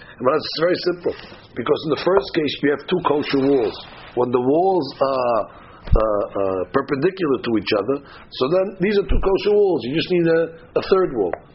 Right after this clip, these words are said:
Then already it's enough to make a third wall with a tefach. However, in this case where they're parallel to each other,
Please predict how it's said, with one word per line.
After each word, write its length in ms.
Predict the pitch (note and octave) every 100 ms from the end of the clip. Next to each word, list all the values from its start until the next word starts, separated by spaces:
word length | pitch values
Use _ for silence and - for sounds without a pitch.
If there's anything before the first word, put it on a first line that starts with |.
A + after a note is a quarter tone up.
| -
Then 160 | C3+ A3
already 400 | G#3 F3+ E3+ F#3+
it's 200 | D#3 D3+ D#3
enough 160 | C#3+ C#3
to 60 |
make 160 | C#3 C#3
a 140 | C#3 -
third 180 | D3+ C#3
wall 400 | B2 A#2+ A#2 - - - -
with 100 | B2+
a 80 | A2+
tefach. 420 | B2+ - G2+ - - - -
However, 320 | G#2+ C3+ C3
in 80 | C3+
this 180 | F3 -
case 120 | F3 C#3
where 100 | C3+
they're 160 | A2
parallel 440 | - D3+ A3 F#3 B2+ -
to 40 | G#2
each 160 | G2 A2
other, 120 | A2